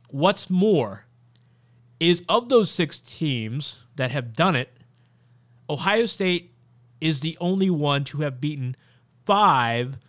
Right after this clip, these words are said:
one, two, three, four, five, five ranked teams in the season. In fact, there are only eleven total teams out of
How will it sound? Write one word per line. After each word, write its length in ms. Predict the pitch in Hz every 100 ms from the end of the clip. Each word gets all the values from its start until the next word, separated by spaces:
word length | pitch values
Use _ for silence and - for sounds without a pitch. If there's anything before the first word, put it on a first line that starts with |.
| _ _ _ _ _ _ _ _
one, 220 | 127 156
two, 180 | 185 220
three, 200 | 202 208
four, 200 | 190 202
five, 360 | 190 127 120 123 _ _ -
five 420 | 175 185 214 220 -
ranked 440 | 147 165 175 -
teams 500 | - 175 143 123 120 - 156
in 180 | 139
the 100 | 131
season. 480 | 123 175 139 107 101 - _ _ _ _ _ _ _ _ _ _ _ _ _ 170
In 160 | 170
fact, 680 | - 208 190 139 151 - - _ _ _ _ _ _ _ _ _ _ -
there 260 | 151 151
are 240 | 156 160 -
only 480 | 196 220 190 165 165
eleven 720 | 156 151 156 185 196 165 143
total 480 | - - 220 247 185
teams 300 | - 151 139
out 120 |
of 100 | 131